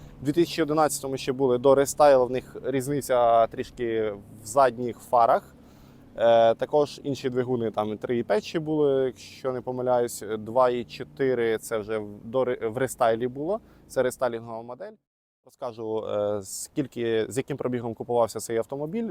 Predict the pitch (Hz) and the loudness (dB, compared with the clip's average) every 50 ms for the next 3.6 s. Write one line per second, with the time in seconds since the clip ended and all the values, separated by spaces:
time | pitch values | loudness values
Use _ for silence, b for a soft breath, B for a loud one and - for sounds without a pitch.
0 | - - 120 117 110 117 127 - - 117 - 120 113 120 139 160 180 233 240 220 | -6 -2 -2 -2 0 -2 -4 -6 -8 -12 -8 -8 -8 -4 -4 -4 -4 -4 -6 -6
1 | b b b b b b - 135 135 151 147 120 - 123 104 - 113 110 113 113 | b b b b b b -6 -4 -2 -2 -2 -2 -4 -6 -6 -4 -4 -2 -2 -2
2 | 110 - 151 151 135 127 110 - - 117 - - 131 123 110 - - _ - 123 | -2 -2 -2 -2 -2 -2 -4 -6 -10 -12 -10 -8 -8 -8 -8 -8 -14 _ -8 -6
3 | 120 113 120 113 - - 117 110 113 127 180 | -6 -4 -4 -6 -6 -4 0 0 2 2 0